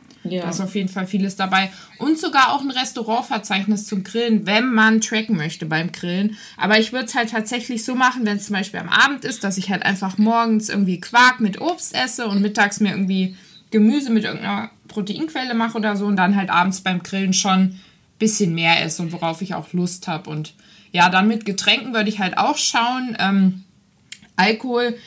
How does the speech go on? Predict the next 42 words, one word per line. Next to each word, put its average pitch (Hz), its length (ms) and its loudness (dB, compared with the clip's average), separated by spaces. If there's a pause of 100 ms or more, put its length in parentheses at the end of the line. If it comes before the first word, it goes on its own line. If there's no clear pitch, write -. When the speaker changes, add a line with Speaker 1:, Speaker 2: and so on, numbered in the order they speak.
(140)
Speaker 2:
ja, 180 140 2
ist 214 200 0
es 220 140 -2
mir 190 100 4
das 180 260 -2
wert, 185 220 0
dass - 140 -2
ich 190 100 -4
da 185 140 -2
irgendwie 190 200 4
ein 185 60 0
Glas 175 340 -2
Hugo 247 260 -2
oder 220 340 2
so 196 100 0
trinken 254 420 -4
muss? 269 300 -4 (300)
Würde 185 120 4
ich 220 120 2
halt 190 160 2
immer 185 200 4
abwägen. 226 600 2
Also 175 200 0
ich - 340 -6
brauch 196 200 0
sowas 185 360 -2
gar 156 240 4
nicht. 254 400 -4 (140)
Ich - 380 -16
trink 190 220 0
nie 214 180 6
Alkohol. 233 800 -2 (520)
Aber 185 280 4
wenn 190 100 2
man 208 140 4
das 202 160 -2
irgendwie 202 220 2
braucht, 202 420 0 (120)
bedenkt 202 380 0
halt, 208 360 -2
dass - 380 -6
das - 380 -2